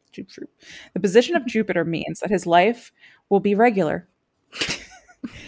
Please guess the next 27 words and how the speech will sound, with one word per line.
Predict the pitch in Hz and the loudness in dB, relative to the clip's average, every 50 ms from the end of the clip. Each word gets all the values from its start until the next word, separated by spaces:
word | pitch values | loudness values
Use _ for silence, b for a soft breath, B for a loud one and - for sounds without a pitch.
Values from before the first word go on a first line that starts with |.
| - 226 - | -6 0 2
"He | 220 | 4
will | 220 214 | 4 4
become | 214 208 208 233 196 190 190 196 226 | 4 2 2 2 2 4 4 2 2
rich | 294 294 - - - - - - - _ _ - | 0 0 -2 -6 -8 -8 -10 -12 -16 _ _ 0
and | 220 208 208 | 2 4 4
will | 202 | 4
grow | 196 190 190 190 165 | 4 4 4 4 4
old. | 147 151 135 - 170 - - _ _ _ _ _ _ _ _ _ _ b b b b b | 2 2 0 -2 -6 -12 -18 _ _ _ _ _ _ _ _ _ _ b b b b b
The | - 233 | 0 0
position | - 220 185 233 226 - 202 196 | 2 2 2 2 2 2 0 -2
of | 170 190 | 0 0
Venus | 233 240 247 262 254 - | 0 2 2 2 0 0
means | 220 202 196 180 180 185 196 214 220 - - - | 0 0 0 0 -2 -2 -4 -6 -6 -8 -10 -8
that | - - 190 175 | -2 0 2 2
wherever | 185 180 180 180 190 185 208 208 | 4 4 4 4 4 4 2 0
he | 214 202 196 | 0 0 0
go, | 202 185 175 170 170 175 185 214 - - | 2 4 4 4 4 4 2 -2 -4 -6
it | - 180 - | -6 -6 -4
will | - 180 170 | -4 -4 -4
be | 165 180 175 | -4 -4 -4
favorable | 185 - 170 156 165 165 185 - - | -2 -2 -4 -4 -4 -4 -4 -4 -4
for | - - 190 | -4 -4 -4
him." | 190 - - - 190 - _ _ _ _ _ _ _ _ _ _ - | -4 -4 -6 -8 -12 -14 _ _ _ _ _ _ _ _ _ _ -4
Mercury | 180 196 196 208 - 240 240 226 | 0 2 2 2 2 2 2 2
in | 220 | 2
Gemini | 202 214 202 202 202 196 202 202 | 4 4 2 2 4 2 2 2
means | 196 196 202 208 208 208 208 214 214 214 - - | 2 2 0 0 0 -2 -2 -4 -6 -8 -12 -14